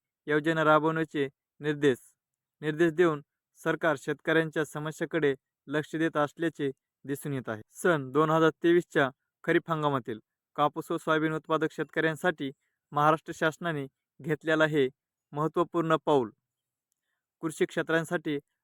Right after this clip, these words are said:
अत्यंत आशादायक ठरणार आहे. ही योजना शेतकऱ्यांसाठी थेट लाभदायक ठरणार असून त्यांना आर्थिकदृष्ट्या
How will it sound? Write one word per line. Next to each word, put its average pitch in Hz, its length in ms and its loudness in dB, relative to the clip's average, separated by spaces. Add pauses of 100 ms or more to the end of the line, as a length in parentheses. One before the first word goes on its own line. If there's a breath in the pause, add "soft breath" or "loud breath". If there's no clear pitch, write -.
अत्यंत 170 440 -4
आशादायक 160 640 2
ठरणार 156 300 0
आहे. 131 180 2 (960)
ही 160 120 4
योजना 160 420 2 (380)
शेतकऱ्यांसाठी 165 680 -2 (180)
थेट 160 260 -2 (340)
लाभदायक 147 540 4
ठरणार 151 320 2
असून 151 380 2
त्यांना 160 360 0
आर्थिकदृष्ट्या 160 800 0